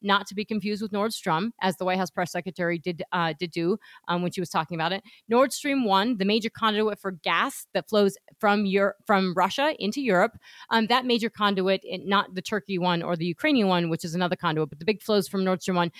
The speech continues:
those have come down to a halt to zero. They were only at twenty percent before,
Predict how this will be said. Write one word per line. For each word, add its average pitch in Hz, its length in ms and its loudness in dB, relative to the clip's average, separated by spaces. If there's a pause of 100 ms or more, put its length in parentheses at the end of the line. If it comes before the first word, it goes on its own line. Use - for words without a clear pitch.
(160)
those 226 180 4
have 262 100 -2
come 254 220 2
down 220 220 4
to 226 100 2
a 190 40 2
halt 208 280 2
to 226 80 -4
zero. 196 440 2
They 196 60 2
were 185 180 4
only 220 300 -2
at - 80 -6
twenty 220 240 -2
percent 196 360 -4
before, 180 380 0